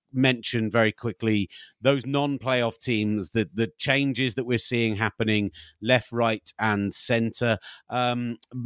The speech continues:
Bill Belichick has confirmed he is returning for a twenty-fourth season as the Patriots head coach. There was some speculation about that. Now attention turns to who's the quarterback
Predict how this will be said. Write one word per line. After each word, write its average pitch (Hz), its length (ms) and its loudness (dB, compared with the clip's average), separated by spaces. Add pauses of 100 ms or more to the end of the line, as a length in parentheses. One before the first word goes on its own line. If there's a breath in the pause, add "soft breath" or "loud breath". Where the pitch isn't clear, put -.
(200)
Bill 151 180 -2
Belichick 156 520 -2
has 135 120 0
confirmed 131 460 0
he 127 120 0
is 113 120 -2
returning 139 540 0
for - 140 -4
a 147 40 0
twenty-fourth 127 680 0
season 113 420 0 (300 loud breath)
as 113 120 4
the - 80 -8
Patriots 135 520 -2
head 131 200 0
coach. 151 280 0
There 143 100 0
was 139 300 0
some 135 200 -2
speculation 113 800 0
about 107 440 -2
that. 127 260 0
Now 113 380 0 (320 loud breath)
attention 110 480 0
turns 107 420 2
to 107 140 0
who's 117 240 2
the 104 80 -8
quarterback 113 560 0